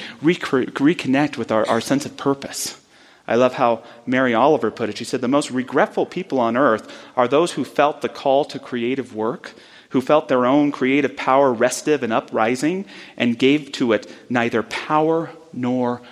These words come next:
time." That doing nothing and wandering may be the most important thing that you need to do in your life right now. Second,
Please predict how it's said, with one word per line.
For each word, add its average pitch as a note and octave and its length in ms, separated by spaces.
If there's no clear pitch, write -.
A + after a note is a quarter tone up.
time." - 380
That A#2+ 220
doing B2+ 400
nothing G#2+ 540
and A2 200
wandering G#2+ 560
may B2+ 180
be A2+ 300
the A#2 80
most A#2 200
important A2 460
thing A#2+ 220
that G2 100
you B2 200
need G#2+ 220
to G2+ 80
do - 300
in A2 160
your G#2 120
life G#2 300
right - 220
now. - 220
Second, A2 580